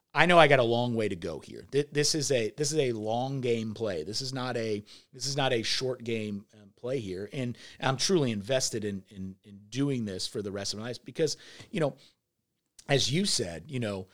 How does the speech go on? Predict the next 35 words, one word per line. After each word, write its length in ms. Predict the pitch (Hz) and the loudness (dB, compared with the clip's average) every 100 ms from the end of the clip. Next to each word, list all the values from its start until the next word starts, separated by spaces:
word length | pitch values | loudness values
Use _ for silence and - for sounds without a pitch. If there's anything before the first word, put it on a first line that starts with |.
| _ _ _ | _ _ _
uh, 260 | 104 95 95 | -12 -10 -4
I 80 | - | -2
heard 220 | 156 196 147 | 0 2 2
this 160 | 135 | 0
a 40 | 120 | 0
long 200 | 117 117 | -2 -2
time 220 | 123 113 | -4 -4
ago, 100 | 101 | -4
and 80 | 98 | -4
I 60 | 127 104 | -6 -2
don't 220 | 135 135 | -2 0
know, 140 | 139 127 | -4 -4
I 80 | 139 | -2
wanna 260 | 147 156 117 | 0 -2 -4
really 320 | 95 123 117 | -4 -4 -4
find 400 | - - 107 104 | -6 -8 -6 -6
out 220 | 95 80 | -8 -10
where 200 | 78 95 | -12 -12
I 80 | 76 | -12
heard 260 | - 101 101 | -10 -10 -8
this, 300 | 113 - - | -6 -4 -6
it, 160 | 107 - | -10 -16
but 100 | 110 | -12
it's 100 | 110 | -12
been 120 | - 113 | -8 -8
ingrained 440 | 107 101 113 123 | -8 -8 -6 -6
in 100 | 92 | -8
me, 240 | 85 92 104 - _ _ | -10 -12 -14 -20 _ _
um, 340 | 104 98 90 90 | -10 -8 -8 -8
is 400 | 113 110 101 95 | -2 0 0 -2
the 160 | - 131 | -8 -8
best 320 | 101 143 - | -4 -2 0
proof 200 | 170 156 | -2 -2
of 180 | 123 90 | -4 -6
love 400 | 90 104 156 190 | -6 -4 -4 -8